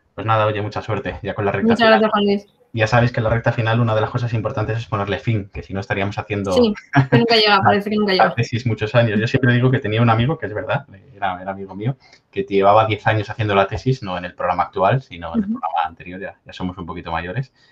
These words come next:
Speaker 1: y no tenía, no tenía fin la tesis, lleva diez mil páginas escritas. Entonces hay que ponerle, hay que
Speaker 2: Sí,
Speaker 1: ponerle
Speaker 2: en algún
Speaker 1: fin.
Speaker 2: momento hay que cortar.
Speaker 1: Así que nada, gracias, Débora.
Speaker 2: Muchas gracias, Juan Luis.
Speaker 1: Bien, pues vamos a pasar ahora a Catherine Sara, que está por aquí también,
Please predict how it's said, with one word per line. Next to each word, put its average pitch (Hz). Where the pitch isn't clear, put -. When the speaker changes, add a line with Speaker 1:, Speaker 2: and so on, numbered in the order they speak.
Speaker 1:
y 101
no 101
tenía, 92
no 90
tenía 92
fin 107
la 80
tesis, -
lleva 92
diez 95
mil 98
páginas 92
escritas. -
Entonces 85
hay 95
que 95
ponerle, 85
hay 90
que 190
Speaker 2:
Sí, -
Speaker 1:
ponerle 190
Speaker 2:
en 208
algún 202
Speaker 1:
fin. 208
Speaker 2:
momento 208
hay 202
que 196
cortar. 190
Speaker 1:
Así -
que 87
nada, 95
gracias, 98
Débora. 104
Speaker 2:
Muchas 233
gracias, 233
Juan 233
Luis. 226
Speaker 1:
Bien, 123
pues 113
vamos 120
a 127
pasar 120
ahora 113
a 107
Catherine 117
Sara, 151
que 107
está 101
por 104
aquí 101
también, 117